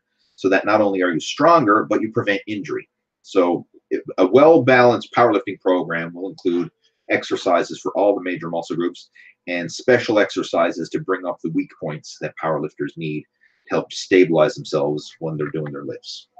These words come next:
So you can go through a phase of just doing three lifts only, but again, that would be a short-term phase. But over the long term of your training cycle,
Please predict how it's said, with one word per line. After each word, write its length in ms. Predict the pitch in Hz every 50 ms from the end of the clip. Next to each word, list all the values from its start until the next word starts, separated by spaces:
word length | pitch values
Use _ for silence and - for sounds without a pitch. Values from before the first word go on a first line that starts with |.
| - -
So 260 | - - - - - _ _ _ _ _ _ _ _ _ _ _ _ _ _ _ _ _ _
you 220 | - 135 165 202
can 300 | - - - 170 196 196
go 140 | 170 175 151
through 200 | 139 - 147 131
a 80 | 113 110
phase 340 | 123 120 117 113 113 107 107 -
of 340 | 104 101 98 95 87 80 - _ _ _ _ _ _ _ 95 95
just 280 | - 120 107 - -
doing 300 | - 113 104 98 95 90 82 - _ -
three 160 | 117 104 92
lifts 200 | 90 82 - -
only, 300 | 82 82 78 73 82 90 -
but 200 | 113 107 - -
again, 220 | - - 113 101 95
that 120 | 117 107
would 100 | 110 107
be 120 | 110 101 95
a 40 |
short-term 480 | - - - 123 - - - - 90 80
phase. 360 | - - 98 85 - - - _
But 140 | - - - - -
over 360 | 117 139 143 131 127 120 110 107 101 - _
the 120 | - 104
long 480 | 98 95 117 120 117 113 110 110 98 -
term 340 | - 123 110 104 98 92
of 60 | 87 90
your 100 | 92 92 -
training 340 | - - 101 104 107 110 110
cycle, 560 | - - 113 117 117 - 147 156 165 160 127